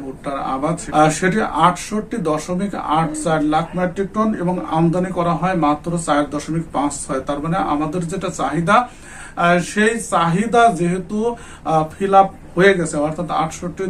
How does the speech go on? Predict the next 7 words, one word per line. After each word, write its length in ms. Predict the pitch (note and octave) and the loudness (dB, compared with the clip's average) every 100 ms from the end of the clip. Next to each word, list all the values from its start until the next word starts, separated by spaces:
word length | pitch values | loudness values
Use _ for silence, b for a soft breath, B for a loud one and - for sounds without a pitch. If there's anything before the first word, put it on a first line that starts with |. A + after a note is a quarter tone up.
| D3+ | -4
দশমিক 480 | C#3+ - D#3 F#3+ A#3+ B B B B B | -4 -6 -4 -4 -6 B B B B B
আহ, 340 | C3 D3+ D3+ F3 | 0 2 4 4
আট 180 | F#3+ - - | 4 2 -4
চার 200 | E3 D#3 | -4 0
লাখ 280 | D#3 D#3 | -2 -2
মেট্রিক 320 | D3+ C#3+ C#3+ C#3+ | -6 -6 -10 -12
টন 180 | C3+ B2 | -12 -12